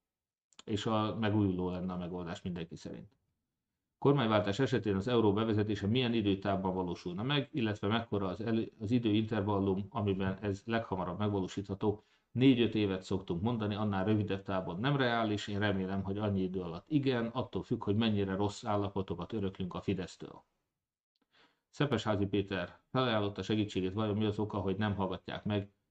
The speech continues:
Szepesházi Péter az M M M jogi igazgatója, és folyamatosan dolgozik a kampányunkban, tehát természetes, hogy Szepesházi Pétert meghallgatjuk.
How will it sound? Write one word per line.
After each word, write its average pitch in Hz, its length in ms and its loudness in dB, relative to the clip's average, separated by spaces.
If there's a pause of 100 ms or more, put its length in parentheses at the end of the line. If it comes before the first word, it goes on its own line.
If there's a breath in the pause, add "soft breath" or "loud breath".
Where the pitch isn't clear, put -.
(200)
Szepesházi 113 540 -2
Péter 104 280 0
az 101 100 0
M 107 200 0
M 95 220 0
M - 20 -4
jogi 98 260 2
igazgatója, 120 600 -2
és 113 100 -4
folyamatosan 92 640 0
dolgozik 85 440 -6
a 85 60 -8
kampányunkban, 107 640 -4
tehát 107 160 -4
természetes, 98 560 -2
hogy 98 80 -8
Szepesházi 90 600 -4
Pétert 98 360 -4
meghallgatjuk. - 800 -10